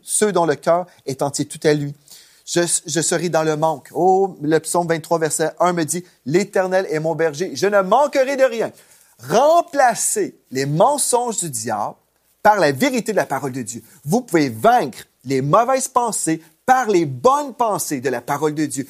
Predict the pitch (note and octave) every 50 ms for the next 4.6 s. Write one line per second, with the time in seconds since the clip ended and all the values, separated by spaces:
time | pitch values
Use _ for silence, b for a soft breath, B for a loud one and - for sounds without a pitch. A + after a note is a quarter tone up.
0 | B B B - E3+ F3 E3 E3+ A3+ A#3 A3+ A3 G3+ G3 F#3+ E3 D#3 G#3 B3+ B3
1 | - D3+ F3 F#3 F#3 G3 G#3+ C#3+ E3 D#3+ D#3+ F3 G#3+ D4 E4+ D4 C#4 A3+ D#3+ C3+
2 | E3+ E3+ D#3 D#3+ A3+ B B B B B - F#3+ F#3 F3+ E3 D3 E3 D#3 F#3 B3+
3 | C4+ D4+ D4 - B3 A3+ F3 G3+ G3+ D#3+ G#3 G#3+ A3 - G#3 F3 D#3 F3 G3 -
4 | - F#3 D#3+ E3+ D#3 - G3+ F3 - A3 G#3